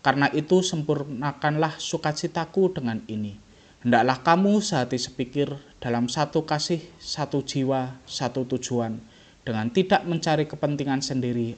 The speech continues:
atau puji-pujian yang sia-sia. Sebaliknya, hendaklah dengan rendah hati yang seorang menganggap yang lain lebih utama daripada dirinya sendiri. Dan janganlah tiap-tiap orang hanya memperhatikan kepentingannya sendiri, tetapi kepentingan orang lain juga.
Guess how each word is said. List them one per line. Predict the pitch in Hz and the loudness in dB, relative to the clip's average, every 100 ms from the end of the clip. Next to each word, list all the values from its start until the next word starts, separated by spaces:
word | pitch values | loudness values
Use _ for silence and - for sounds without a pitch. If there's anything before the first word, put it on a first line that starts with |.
| - | -8
atau | 120 123 127 | -4 -2 0
puji-pujian | 143 139 147 - 135 - 131 123 | -2 0 0 0 -2 0 2 2
yang | 117 104 | 0 -2
sia-sia. | - 127 113 107 - 110 95 - - - - - - - | -4 -2 -2 -4 -6 -6 -8 -14 -20 -20 -20 -20 -16 -6
Sebaliknya, | - - 139 143 160 175 | 2 4 6 4 4 4
hendaklah | 156 143 127 139 147 | 4 2 2 2 2
dengan | 147 139 131 | 0 -2 0
rendah | 139 135 123 | 0 -2 -2
hati | 135 135 190 190 | -4 -2 2 4
yang | 156 139 | 4 0
seorang | - 139 135 139 143 139 | -4 -2 0 0 -2 -2
menganggap | 131 123 120 131 | 0 0 0 -2
yang | 127 | 0
lain | 131 139 135 | 2 2 0
lebih | 135 120 | -2 -2
utama | 143 - 175 185 185 180 | -2 0 0 2 0 0
daripada | 135 123 123 120 123 | -2 -2 -2 -2 -2
dirinya | 117 117 113 113 107 | -2 -2 -2 -2 -4
sendiri. | - 107 104 104 98 - - - - | -6 -6 -4 -6 -8 -14 -20 -20 -14
Dan | - 117 | -2 0
janganlah | 117 123 131 156 156 156 | 2 2 4 4 4 2
tiap-tiap | 156 131 147 135 147 | 0 0 -2 -2 2
orang | 147 156 156 139 | 4 4 0 -2
hanya | 135 135 | 0 2
memperhatikan | 139 135 139 - 131 143 165 156 | 0 0 -2 -2 -4 -2 0 0
kepentingannya | 151 147 139 131 131 131 | -2 -4 -2 -2 0 0
sendiri, | 131 131 123 123 156 160 - - - - - | -2 -2 0 2 2 0 -8 -20 -20 -10 -6
tetapi | 135 147 139 | -2 -2 -2
kepentingan | - 147 147 151 147 143 135 | -4 -4 -2 0 2 0 0
orang | 135 131 127 | 0 2 2
lain | 120 110 104 | 0 0 -4
juga. | - - 98 | -10 -8 -8